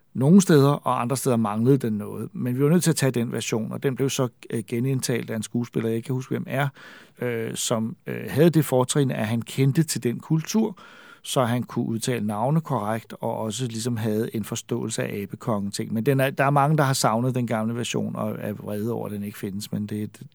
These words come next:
det er desværre tilfældet. Der skete jo det dengang, at fordi man viste ting i T V så få gange, så købte man af skuespillerne kun rettighederne til at vise dem tre-fire gange. Så det vil sige, at de rettigheder udløb jo,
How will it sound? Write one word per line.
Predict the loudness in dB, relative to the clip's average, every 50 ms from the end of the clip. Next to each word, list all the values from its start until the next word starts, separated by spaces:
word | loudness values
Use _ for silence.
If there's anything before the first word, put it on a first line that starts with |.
| -10 -10 -8 -6
det | -6 -6
er | -6
desværre | -6 -6 -2 -2 -2 -2 -2
tilfældet. | -4 -6 -10 -12 -10 -10 -12 -10 -10 -12 -14 -18 _ _ -20 -20 -20 -20 -20 -20 -20 -20 -20 _ -20 -20 -20 -20 _ _ _ _ _ _
Der | 0 2
skete | 6 6 8 8
jo | 8
det | 8 8 8
dengang, | 6 6 4 4 0 -2 -2 -2 -4 -4 -4 -6
at | -8 -8
fordi | -6 -4 -2 0 2
man | 4 4 4 2
viste | 2 0 -2 -2 -2
ting | -2 -2 0 -2 -2
i |
T | -4 -4 -4
V | -4 -4 -4 -4
så | -4 -4
få | -2 0 0 0 0
gange, | -2 -4 -6 -6 -4 -4 -4
så | -4 -4
købte | -6 -2 -2 -2 0 0 0 0
man | 0 0 0 -2 -6 -10 _ _ _ _ -8
af | -6
skuespillerne | -6 -4 -4 -4 -4 -2 -2 0 0 0 0 -2
kun | -2 -2 -4
rettighederne | -2 -2 -4 -4 -2 0 0 0 0 0
til | -2 -4 -2
at | 2
vise | 2 2 2 2
dem | 0 -2
tre-fire | -2 -4 -6 -8 -8 -8 -8
gange. | -8 -10 -12 -14 -14 -14 -16 -18 -20 _ _ _ _ _ _ _ -20 -20 -20 -20 _ -8
Så | -6 -4
det | -4 -2 -2
vil | 0 0
sige, | 2 2 2 0 0 -2 -2 -4 -6 -6
at | -8 -8 -6 -4
de | -2 -2
rettigheder | 0 -2 -2 0 2 4 4
udløb | 6 8 8 10 10 10 8 6 4 2 -2 -10
jo, | -14 -14